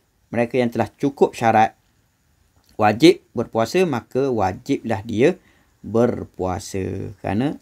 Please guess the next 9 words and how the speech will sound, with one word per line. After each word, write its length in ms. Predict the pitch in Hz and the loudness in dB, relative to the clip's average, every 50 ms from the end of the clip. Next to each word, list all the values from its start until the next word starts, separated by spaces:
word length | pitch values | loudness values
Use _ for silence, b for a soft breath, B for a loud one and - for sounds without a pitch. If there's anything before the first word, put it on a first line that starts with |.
| _ _ | _ _
ada 400 | - - 107 98 107 104 110 - | -10 -6 -6 -2 0 -2 -2 -2
arahan 480 | - - 92 98 95 101 117 123 120 110 | -2 -4 -2 -2 -2 -4 -2 -4 -2 -4
jelas 240 | 98 92 95 92 - | -2 -2 -2 -4 -4
daripada 480 | - 85 90 - - - 110 147 - b b b b b | -6 -8 -8 -6 -4 0 0 0 0 b b b b b
Allah 280 | b - 107 107 107 101 - | b -8 -6 -4 -6 -6 -8
Subhanahu 480 | - 104 104 104 101 95 92 95 92 | -10 -10 -6 -4 -4 -4 -4 -6 -8
Wa 20 | - | -10
Taala. 260 | - - 50 - - - _ _ _ _ _ _ _ _ _ _ _ _ b b b b b b b b b b b - | -12 -12 -10 -12 -12 -16 _ _ _ _ _ _ _ _ _ _ _ _ b b b b b b b b b b b 2
Seterusnya, 640 | - 143 139 - 170 175 175 - 220 247 269 330 | 2 2 4 6 6 6 6 8 6 4 4 2